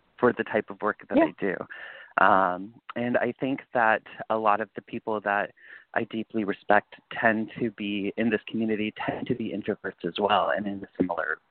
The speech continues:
Speaker 1: boat. Um, the people who, I, I, I mean, I think it goes back to intentions. Like, what is the intention of why you're doing this? 'Cause there's not really money in it. There's not really fame. Um,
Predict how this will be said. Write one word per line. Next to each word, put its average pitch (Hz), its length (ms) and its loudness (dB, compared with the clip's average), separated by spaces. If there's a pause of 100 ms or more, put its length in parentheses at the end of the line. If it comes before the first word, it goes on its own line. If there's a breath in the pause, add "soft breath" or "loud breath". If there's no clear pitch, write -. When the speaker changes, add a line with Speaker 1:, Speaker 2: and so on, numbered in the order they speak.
(480)
Speaker 1:
boat. 92 280 0 (680 loud breath)
Um, 87 560 -2
the 113 80 2
people - 400 2
who, 104 560 0 (680 soft breath)
I, 131 100 6
I, 120 120 4 (280)
I 147 60 0
mean, 143 180 -2
I 127 100 -6
think 139 160 -10
it 135 80 -6
goes 123 220 -6
back 101 240 0
to - 100 -8
intentions. 98 720 -12
Like, 107 200 -2
what 113 120 2
is 113 100 0
the 117 120 -2
intention 107 480 -2
of 101 80 -2
why 92 280 2 (120)
you're 90 160 -8
doing 85 340 -10
this? 69 200 -2 (560 loud breath)
'Cause 113 240 4
there's 113 160 2
not 123 180 2
really 127 220 0
money 110 260 -2
in 107 100 -2
it. 104 220 -2
There's 107 180 -6
not 104 160 -2
really 107 240 -4 (100)
fame. 101 480 0 (440 loud breath)
Um, 90 720 0